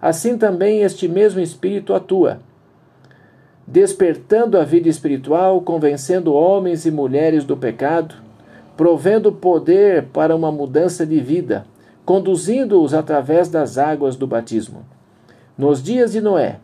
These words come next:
o Espírito conduziu homens e mulheres da morte para a vida. Hoje o Espírito liberta homens e mulheres das prisões espirituais, conduzindo-os da morte para a vida.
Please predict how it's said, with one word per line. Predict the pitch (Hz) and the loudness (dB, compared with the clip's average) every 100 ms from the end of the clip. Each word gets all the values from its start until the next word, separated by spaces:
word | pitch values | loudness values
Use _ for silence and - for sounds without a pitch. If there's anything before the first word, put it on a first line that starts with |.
| _ - | _ -6
o | 135 | -2
Espírito | 139 135 - 214 240 226 202 | -2 -4 -12 -8 -8 -4 -6
conduziu | 202 185 175 165 156 160 110 | -2 -4 -2 -4 -2 -2 0
homens | 120 185 190 190 160 | 0 0 0 -2 -4
e | 180 | -4
mulheres | 175 160 143 120 107 | -4 -2 -2 -2 -4
da | 110 127 | -2 -2
morte | 113 135 170 175 - | -2 -2 -2 -2 -6
para | 160 151 151 | -4 -4 -6
a | |
vida. | 127 135 131 - - - - - _ _ _ - | -4 -4 -4 -12 -14 -20 -20 -20 _ _ _ 0
Hoje | 143 208 180 | 2 2 4
o | 185 | 2
Espírito | 170 - - 202 208 | 2 0 -2 -2 0
liberta | 185 165 143 170 165 160 | 2 2 2 0 2 2
homens | 170 196 190 185 165 | 2 2 0 -2 0
e | |
mulheres | 180 185 165 156 131 | 0 2 2 0 -2
das | 135 139 | -2 -4
prisões | 135 143 123 151 160 | -2 -8 -4 -4 -4
espirituais, | - - 143 135 123 104 101 - - - - | -6 -8 -8 -4 -4 -6 -10 -18 -20 -18 -2
conduzindo-os | 180 190 185 147 165 262 226 175 139 | 0 2 0 0 -4 -4 0 0 0
da | 131 165 | 0 0
morte | 131 151 208 226 - 226 - | 0 0 0 -2 -6 -10 -4
para | 185 190 | 0 0
a | |
vida. | 175 170 165 107 | 0 -2 -2 -4